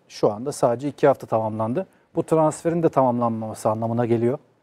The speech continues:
Fiziksel olarak da zirveye çıkmaman anlamına geliyor. Ama en önemlisi adaptasyon. Adap-, adaptasyon olarak da en üst seviyeye çıkmaman anlamına geliyor. Yani Fenerbahçe şu anda ideal on birini buldu mu? Ya da Galatasaray ideal on birini buldu mu?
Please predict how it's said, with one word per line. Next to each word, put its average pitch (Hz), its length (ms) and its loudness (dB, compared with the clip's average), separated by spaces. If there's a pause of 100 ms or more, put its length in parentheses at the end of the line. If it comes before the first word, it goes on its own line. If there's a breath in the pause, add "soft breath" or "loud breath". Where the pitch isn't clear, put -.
(720)
Fiziksel 156 440 2
olarak 156 280 4
da 147 80 6
zirveye 123 360 2
çıkmaman 117 360 -2
anlamına 110 400 -2
geliyor. 107 480 -2
Ama 151 220 2
en 175 80 4
önemlisi 156 400 2
adaptasyon. 151 600 0 (460)
Adap-, 135 480 2
adaptasyon 143 540 2
olarak 151 220 0
da 127 80 2
en 131 100 -2
üst 120 120 -4
seviyeye 120 320 0
çıkmaman 117 340 -2
anlamına 110 360 0
geliyor. 110 220 2
Yani 123 200 4
Fenerbahçe 131 500 2
şu - 160 -2
anda 127 300 2 (380 soft breath)
ideal 139 340 6
on 139 160 4
birini 143 220 2
buldu 143 260 2
mu? 110 180 -2 (600)
Ya 127 80 2
da 131 100 4
Galatasaray 131 480 2
ideal 135 240 6
on 135 160 0
birini 135 200 2
buldu 139 260 2
mu? 110 140 -4